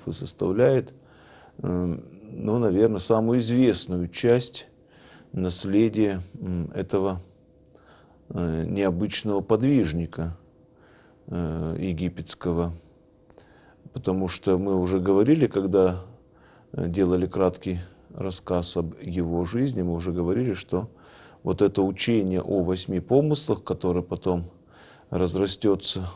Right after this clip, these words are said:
вот, а, в учение о восьми страстях, э, оно вот впервые озвучено, впервые вот так вот рассмотрено подробно Аввой Евагрием Понтийским.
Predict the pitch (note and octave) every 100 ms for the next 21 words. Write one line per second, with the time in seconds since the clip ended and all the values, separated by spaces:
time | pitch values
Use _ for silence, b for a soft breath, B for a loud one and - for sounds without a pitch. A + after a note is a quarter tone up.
0 | - - F2 E2+ - - - F2+ F2 E2+
1 | E2 E2+ G2 - G#2 F2+ E2+ - G2 E2
2 | F2+ - F#2 F2 - - E2+ - C#3+ F#3
3 | - - b b b b b b b E2
4 | E2+ C#2+ - - _ _ - F2+ G2+ C#3
5 | D3+ A#2+ - - - - F#2 D#2+ E2 A2
6 | - G2+ F2 G#2 A#2+ G2 E2+ E2+ F2+ -
7 | B2+ A2+ - E2+ E2+ G#2+ F2+ E2 G2 F#2+
8 | E2 - F#2 - - F2+ - A2 G2+ -
9 | G2+ A#2 C3+ - b b b b A2 G2
10 | G2+ A2 A#2 A#2+ A2 - - - _ B
11 | B - G2+ G2+ G2+ A2 A2 G#2+ - -
12 | C#3+ G#2+ F2+ E2+ D#2+ E2+ F2 F2 F2 -
13 | _ _ G2+ G#2 G2+ - F#2+ D2+ - -
14 | -